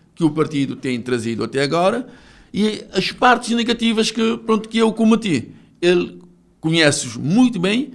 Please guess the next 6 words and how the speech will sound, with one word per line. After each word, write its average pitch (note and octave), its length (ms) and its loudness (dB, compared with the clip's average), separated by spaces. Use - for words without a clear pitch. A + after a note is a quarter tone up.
e F#3 80 -4
de - 80 -8
certeza F3+ 420 2
absoluta E3 520 -2
saberá C#3+ 400 -2
contorná-los D3+ 800 -6